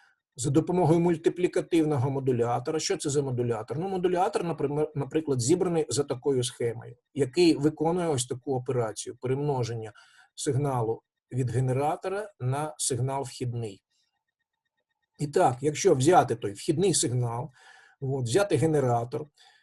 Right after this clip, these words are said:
за допомогою мультиплікативного модулятора забезпечити перемноження таких сигналів,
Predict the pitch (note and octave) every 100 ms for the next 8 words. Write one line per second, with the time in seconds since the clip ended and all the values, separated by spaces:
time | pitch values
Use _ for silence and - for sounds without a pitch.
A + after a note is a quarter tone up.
0 | _ _ _ _ _ _ _ B2 D#3 F#3
1 | G3+ G#3+ F#3 G3 F#3 G3+ G#3+ F#3 G3 F#3+
2 | G3 - A3 F#3 C#3 D#3 D#3+ E3 F3 D3+
3 | B2+ C3 B2+ B2 D#3 E3 - F#3 D#3 B2+
4 | B2+ D#3+ D#3+ E3 C3+ C#3 C3 B2 D#3 B2+
5 | D3 A#2 A2+ A#2 A#2